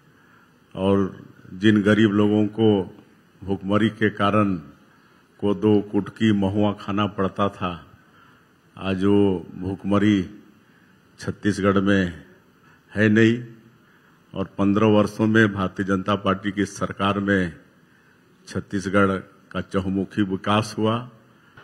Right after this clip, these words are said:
और छत्तीसगढ़ में मैं कह सकता हूं कि जो भी विकास हुआ है हर क्षेत्र में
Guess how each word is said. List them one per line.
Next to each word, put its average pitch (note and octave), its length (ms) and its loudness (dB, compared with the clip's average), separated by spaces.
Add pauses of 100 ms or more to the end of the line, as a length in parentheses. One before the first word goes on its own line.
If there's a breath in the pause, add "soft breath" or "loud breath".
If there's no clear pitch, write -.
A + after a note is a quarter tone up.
और F2 240 -14
छत्तीसगढ़ G2+ 460 -2
में G#2+ 120 2
मैं G#2 400 2
कह G#2+ 120 2
सकता G#2+ 380 -6
हूं G#2 120 0
कि G#2 440 0 (540 soft breath)
जो A2 180 6
भी G#2+ 180 4
विकास G#2+ 460 2
हुआ G#2+ 160 4
है F#2+ 80 0
हर A2+ 160 4
क्षेत्र F#2+ 420 -4
में E2+ 260 -10